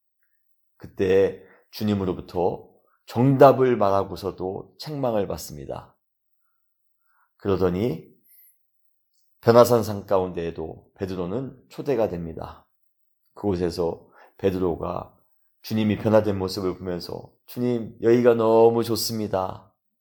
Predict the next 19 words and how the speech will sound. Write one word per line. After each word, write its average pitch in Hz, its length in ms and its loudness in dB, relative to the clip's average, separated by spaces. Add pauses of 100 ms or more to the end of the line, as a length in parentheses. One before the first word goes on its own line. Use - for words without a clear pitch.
(200)
제가 82 200 -8
주님을 98 500 -8
위해서, 98 760 -2
또 - 80 -14
모세와 90 760 2
엘리야를 101 560 2
위해서 92 560 0 (320)
제가 - 200 -20
초막을 127 440 -8
짓겠습니다." - 760 -12 (600)
라고 104 540 0 (140)
고백했던 92 840 -2 (220)
그러한 92 380 0
베드로. 85 460 -8 (140)
그러나 85 360 -4
그가 - 180 -2
무슨 92 320 -6
말을 104 260 4
하는지 101 540 -6